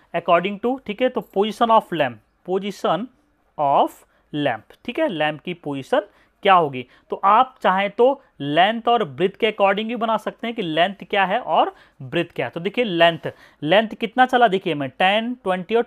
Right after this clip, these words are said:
थर्टी, यानी कि थर्टी एक्स में चला मैं, this is थर्टी सेंटीमीटर, ध्यान रखना सेंटीमीटर में ले रखे हैं, ठीक है मैंने, तो ये हो गया तीस सेंटीमीटर लेंथ, और ये कितना हो गया, ट्वेंटी फ़ाइव, जितना ये है उतना ही है, यानी कि ट्वेंटी फ़ाइव सेंटीमीटर आपका ब्रेथ है, ठीक है।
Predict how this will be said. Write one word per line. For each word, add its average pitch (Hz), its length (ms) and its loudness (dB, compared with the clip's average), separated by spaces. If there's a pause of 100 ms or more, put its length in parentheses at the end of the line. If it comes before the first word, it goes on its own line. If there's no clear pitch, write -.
थर्टी, 127 280 -6 (300)
यानी 196 200 -2
कि 240 160 -2
थर्टी 214 560 0 (120)
एक्स - 280 -2
में 220 100 -2
चला 233 240 4
मैं, 247 180 -2 (220)
this 139 180 -6
is 208 140 -2 (120)
थर्टी 156 240 -4
सेंटीमीटर, 196 580 -6
ध्यान 156 260 -4
रखना 190 220 -4 (520)
सेंटीमीटर 214 480 -2
में 196 100 -2
ले 139 100 -4
रखे 127 160 -10
हैं, 139 80 -10
ठीक 226 120 -8
है 269 60 0
मैंने, 180 220 -4 (460)
तो 220 80 2
ये 240 120 2
हो 226 120 8
गया 220 200 2 (160)
तीस 240 220 -4
सेंटीमीटर 220 520 -2
लेंथ, 196 460 -2 (360)
और 202 220 2
ये 214 120 -2
कितना 226 280 -2
हो 262 100 2
गया, 151 140 -2
ट्वेंटी 170 460 -2
फ़ाइव, 131 280 -4
जितना 190 260 -2
ये 214 180 -2
है 233 100 0
उतना 160 300 -6
ही 190 180 -8
है, 127 120 -6
यानी 165 200 -6
कि 254 160 -6 (360)
ट्वेंटी 202 300 -4
फ़ाइव 170 240 -2
सेंटीमीटर 175 480 -8
आपका 214 280 0
ब्रेथ 160 340 -4
है, 123 80 -8
ठीक 196 220 -6
है। 233 100 0